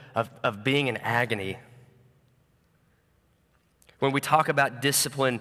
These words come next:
and spiritual health, this is what we mean when we say, "Hey, it's important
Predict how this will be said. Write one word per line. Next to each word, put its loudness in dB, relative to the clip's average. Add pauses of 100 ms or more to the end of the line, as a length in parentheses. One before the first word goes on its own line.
(260)
and 2
spiritual 0
health, 0
this 2
is -2
what -2
we 0
mean 2
when 2
we -2
say, -2
"Hey, 0
it's -4
important -4